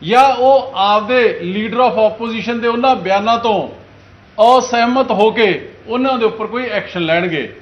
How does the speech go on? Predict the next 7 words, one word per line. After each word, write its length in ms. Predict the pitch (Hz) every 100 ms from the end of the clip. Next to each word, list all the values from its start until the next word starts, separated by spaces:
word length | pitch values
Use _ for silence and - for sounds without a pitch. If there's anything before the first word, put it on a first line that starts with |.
| -
ਔਰ 100 | 165
ਦੂਜਾ, 480 | 160 214 277 277 269 - - - - -
ਪ੍ਰਧਾਨ 320 | 214 240 220
ਮੰਤਰੀ 360 | 208 220 233 233
ਜੀ, 280 | 240 254 254 - - - - - - - - - _ -
ਹੋਮ 200 | 170 202
ਮਿਨਿਸਟਰੀ 540 | 214 220 - 247 240